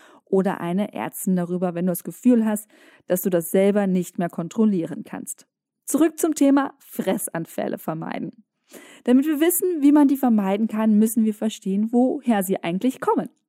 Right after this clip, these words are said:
Daher ein kurzer Blick in unseren Körper, der ist nämlich ziemlich schlau. Durch Hunger, Sättigungsgefühl und Appetit auf bestimmte Lebensmittel sagt er uns nämlich ziemlich genau, wie viel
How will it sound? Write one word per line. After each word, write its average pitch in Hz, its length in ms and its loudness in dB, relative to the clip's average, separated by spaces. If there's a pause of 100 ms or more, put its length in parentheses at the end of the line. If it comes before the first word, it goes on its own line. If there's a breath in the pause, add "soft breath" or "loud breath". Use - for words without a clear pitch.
(120)
Daher 247 300 4
ein 240 180 0
kurzer 302 300 2
Blick 277 240 0 (280 loud breath)
in 370 220 -2
unseren 277 480 2
Körper, 220 400 0
der 196 200 0
ist - 200 -8
nämlich 196 420 0 (140)
ziemlich 175 460 -4 (100)
schlau. - 400 -8 (840 loud breath)
Durch 262 240 2 (160)
Hunger, 349 400 2
Sättigungsgefühl 220 880 0
und 214 120 -2
Appetit 208 640 -2
auf - 180 -8
bestimmte 262 580 2
Lebensmittel 214 640 2
sagt 196 360 -2
er - 80 -2
uns - 220 -4
nämlich 190 360 -2 (120)
ziemlich 403 460 -2
genau, 233 440 2 (360 soft breath)
wie 247 140 4
viel 269 460 2